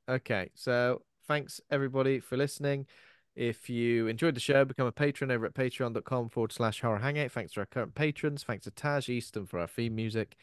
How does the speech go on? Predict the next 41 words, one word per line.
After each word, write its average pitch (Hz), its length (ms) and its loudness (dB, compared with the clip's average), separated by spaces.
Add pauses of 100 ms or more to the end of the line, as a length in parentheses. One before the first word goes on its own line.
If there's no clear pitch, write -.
(440)
Thanks 175 220 2
to - 80 0
Acast 139 480 4
for 113 80 -2
hosting 117 240 -2
the 107 40 -2
show. 131 220 2
Please 220 280 4
consider 131 340 0
giving 151 320 2
us 131 120 -2
a 120 60 -2
rating 143 320 -4
or 139 100 -2
review 143 300 0
and 110 80 -2
head 156 160 0
over 127 160 -2
to 110 140 -6
the 107 80 -4
Facebook - 400 -2
group 113 260 2 (360)
Horror 135 200 6
Hangout 120 320 2
Board 120 160 2
of 104 80 -4
Advisors 107 420 0
for - 140 -4
more. 143 260 2
We're 131 140 2
also 131 260 0
on 110 120 0
Twitter, - 440 0
Instagram, 104 480 -4
Facebook, - 440 -4
TikTok, - 440 -4
and 147 200 0
YouTube. 123 560 0 (640)
Uh, 127 340 6
next 160 440 0
week, 185 540 2